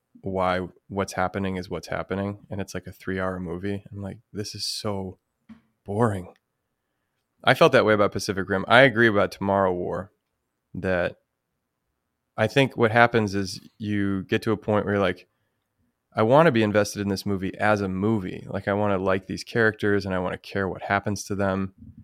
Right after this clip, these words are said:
But then enough dumb stuff happens, um, where it's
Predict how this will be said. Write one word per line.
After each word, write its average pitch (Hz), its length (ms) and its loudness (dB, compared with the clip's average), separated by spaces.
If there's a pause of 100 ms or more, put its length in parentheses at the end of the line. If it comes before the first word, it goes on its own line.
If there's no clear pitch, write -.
(380)
But 107 100 -2
then 120 340 2 (160)
enough 107 480 0 (240)
dumb 107 400 0
stuff 120 400 -2
happens, 131 680 -4 (1200)
um, 95 560 0 (560)
where 101 220 0 (100)
it's - 320 -6